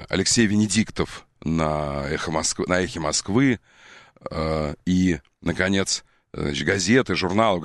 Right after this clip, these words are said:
журнал был «Итоги», э, газета «Сегодня», то есть целый, целый холдинг, э, информационный, который воевал, э, в интересах, как мне представляется, и это моя оценка, э, конечно, воевал в интересах Примакова-Лужкова. Лужкова-Примакова скорее, потому что Лужков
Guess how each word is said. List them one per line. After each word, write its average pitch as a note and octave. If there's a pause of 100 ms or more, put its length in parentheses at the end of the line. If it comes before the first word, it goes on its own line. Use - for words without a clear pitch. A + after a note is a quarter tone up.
журнал G2
был D#2
«Итоги», F#2+ (380)
э, -
газета F2
«Сегодня», F2+
то E2
есть D#2
целый, A2+
целый B2
холдинг, F#2
э, C#2+
информационный, D#2+ (280)
который G2
воевал, F2 (340)
э, D2+
в D#2
интересах, F2+ (240)
как -
мне G#2+
представляется, E2+
и -
это C#2+
моя D2
оценка, G2+ (240)
э, D2+ (120)
конечно, F2+
воевал F2+
в F2
интересах D#2+
Примакова-Лужкова. E2+ (440)
Лужкова-Примакова D#2
скорее, F#2
потому C#2
что -
Лужков D2+